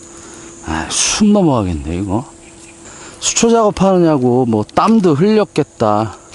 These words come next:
모기들이 아주 그냥 환장하고 달려드는 거예요. 오늘 뭐 회식하는 날이죠, 애들.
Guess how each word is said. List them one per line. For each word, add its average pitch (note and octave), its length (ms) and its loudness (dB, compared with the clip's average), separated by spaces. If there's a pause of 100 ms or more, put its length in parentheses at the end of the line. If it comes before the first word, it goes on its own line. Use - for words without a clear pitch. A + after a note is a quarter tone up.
(180)
모기들이 C#3 680 0 (840)
아주 B2+ 360 0
그냥 A2+ 220 0
환장하고 F3 600 0
달려드는 A2 500 0
거예요. G2 480 -4 (640)
오늘 G3 220 2
뭐 F3+ 140 2
회식하는 B3 580 2
날이죠, F#3 420 2
애들. D3 340 0